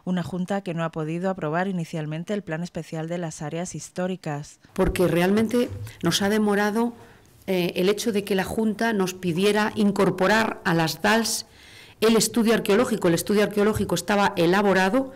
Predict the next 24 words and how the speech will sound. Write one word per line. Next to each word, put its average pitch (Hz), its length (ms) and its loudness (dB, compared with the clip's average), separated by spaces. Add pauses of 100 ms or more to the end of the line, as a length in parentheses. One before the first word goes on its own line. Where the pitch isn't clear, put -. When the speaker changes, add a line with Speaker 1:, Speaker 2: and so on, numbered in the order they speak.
(300)
Speaker 2:
estaba 220 380 2
preparado, 226 520 4
pero 254 300 4 (320)
como 196 220 4
documento 190 520 4
incluido 220 560 4
en 190 140 4
el 175 120 4
propio 202 340 2
peais. 202 480 0 (560)
La 170 100 0
junta 214 320 2
lo 214 100 4
que 220 120 0
ha - 20 4
hecho 220 140 -2
es 220 80 0
solicitarnos 220 880 2 (680)
que 190 60 4
se 190 180 4
avanzara 180 640 4
en 185 140 4
las 156 180 2
dals. 147 400 -2